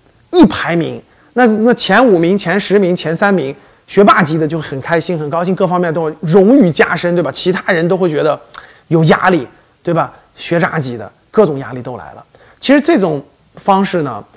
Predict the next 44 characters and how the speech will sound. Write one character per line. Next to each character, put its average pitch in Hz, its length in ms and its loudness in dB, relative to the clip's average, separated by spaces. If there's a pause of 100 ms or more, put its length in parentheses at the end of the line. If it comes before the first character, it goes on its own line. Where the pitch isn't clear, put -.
(340)
我 160 140 2
认 185 200 4
为 135 160 0
啊， 123 160 -6
确 254 200 0
实 156 200 -4 (380)
应 196 180 2
该 180 320 2 (240)
到 180 120 4
改 147 220 -2
改 156 160 -2
的 123 160 -8 (100)
地 156 140 -2
步 123 140 -8
了 90 120 -16 (440)
啊。 147 100 -10
虽 320 180 2
然 302 300 4
我 170 160 6
自 294 180 2
己 151 200 -2 (100)
在 180 160 2
初 220 220 -4
中 233 120 2
的 208 80 0
时 156 120 -6
候 120 260 -4 (100)
可 - 160 0
以 220 80 4
说 185 140 -2
是 165 100 -4
学 120 220 -8
霸 117 160 -6
级 110 140 -12
别 87 140 -14
的， 90 120 -20 (260)
全 175 200 0
年 165 200 0
级 165 120 -2
都 170 80 0
排 - 180 -10
名 143 180 -6
前 110 200 -18
三， 117 200 -16